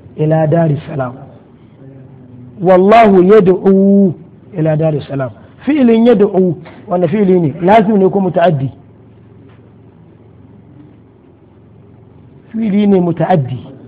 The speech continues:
Ma'ana yana da maf'ulun bihi. To ba faɗi maf'ulun bihi a nan ba. Saboda ka ya nuna kowa da kowa. Allah yana kiran kowa da kowa zuwa gidan rahama. Kowa da kowa.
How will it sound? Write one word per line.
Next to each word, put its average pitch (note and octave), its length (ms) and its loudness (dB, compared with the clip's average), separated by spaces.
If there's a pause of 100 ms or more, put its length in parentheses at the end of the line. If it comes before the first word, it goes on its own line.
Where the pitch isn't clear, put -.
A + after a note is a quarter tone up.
(680)
Ma'ana F3+ 240 0
yana A3 220 -2
da F3+ 80 -4
maf'ulun F3 520 -4
bihi. C3 300 -10 (1160)
To F3+ 120 -2
ba G3+ 160 2
faɗi A3 140 0
maf'ulun G3+ 360 2
bihi E3 140 -2
a E3 100 -4
nan D#3 160 -4
ba. - 140 -16 (1200)
Saboda G#3+ 200 -2
ka F3 60 -4
ya A3 120 4
nuna A#3+ 180 2
kowa A#3 300 2
da G#3 80 2
kowa. C#3+ 360 -8 (800)
Allah A3 320 2
yana A3 180 0
kiran G3+ 340 0
kowa A3+ 440 0
da G3+ 100 0
kowa F#3 280 0
zuwa F#3 180 0
gidan D#3+ 220 0
rahama. D#3 340 -6 (1500)
Kowa C#4+ 340 2
da A3 80 4
kowa. D#3 380 -2